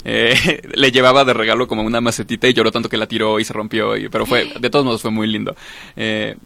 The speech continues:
a mi papá le costó llorar, no lloró la primera vez que la vio, creo que por el impacto de, de ver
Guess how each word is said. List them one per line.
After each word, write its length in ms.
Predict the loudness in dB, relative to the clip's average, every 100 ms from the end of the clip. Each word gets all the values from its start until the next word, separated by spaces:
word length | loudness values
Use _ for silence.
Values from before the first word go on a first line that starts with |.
| -20 -6
a 100 | 0
mi 100 | 2
papá 220 | 2 2
le 120 | 0 -2
costó 220 | -6 -2
llorar, 280 | 2 2 2
no 80 |
lloró 240 | 0 0 0
la 100 | -2
primera 320 | -2 -2 0
vez 180 | -2 -4
que 120 | -6
la 100 | -4
vio, 300 | -2 -4 -2
creo 160 | -2 -2
que 80 |
por 160 | -4 -4
el 100 | -4
impacto 440 | -4 -4 -4 -6
de, 200 | -6 -8
de 160 | -4 0
ver 300 | 2 0 -2